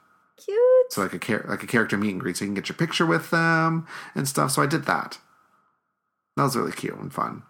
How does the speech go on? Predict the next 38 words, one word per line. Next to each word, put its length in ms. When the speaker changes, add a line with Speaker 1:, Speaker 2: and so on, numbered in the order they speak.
Speaker 1:
Like, 280
speaking 520
of 220
the 80
f-, 140
you 120
said 200
they, 140
after 260
the 60
show, 200
they 120
go 100
out 220
to 80
eat 120
or 100
something. 300
Speaking 440
of, 280
you 140
know, 140
food, 360
Speaker 2:
Hmm. 180
Speaker 1:
I 80
know 320
that 160
they 140
have 260
some 200
Moomin 300
cafes 680
in 240
Tokyo, 340
and 80
the 60
food 180
is 120